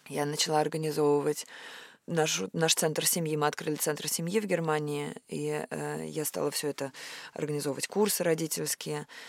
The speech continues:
так, чтобы к нему приходили клиенты. То есть я организовывала, а Хольгер спрашивал: «А что б ты тут сделала? А что б ты тут сделала?» А потом началось: «А вот ты не хочешь начать обучаться?»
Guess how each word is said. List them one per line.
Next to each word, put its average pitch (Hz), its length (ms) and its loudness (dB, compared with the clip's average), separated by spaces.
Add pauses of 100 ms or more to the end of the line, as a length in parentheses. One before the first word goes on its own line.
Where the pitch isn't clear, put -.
(160)
так, 156 160 -4
чтобы 147 280 -2
к - 80 -10
нему 156 200 -4
приходили 151 420 -6
клиенты. 147 640 -4 (120)
То - 80 0
есть 151 100 -2
я 165 60 8
организовывала, 180 560 8
а 156 40 6
Хольгер 190 260 0
спрашивал: 160 340 0
«А - 20 6
что 247 160 6
б - 60 -2
ты 214 100 -2
тут 160 180 0
сделала? 151 340 2
А - 20 2
что 214 160 0
б 190 60 -8
ты 196 100 -2
тут 151 200 -4
сделала?» 147 360 -2
А 147 40 0
потом 185 340 -4 (320)
началось: 160 560 4
«А 151 80 2
вот 156 160 0
ты 175 80 -4
не 165 80 -2
хочешь - 500 0
начать 156 580 -4
обучаться?» - 580 -8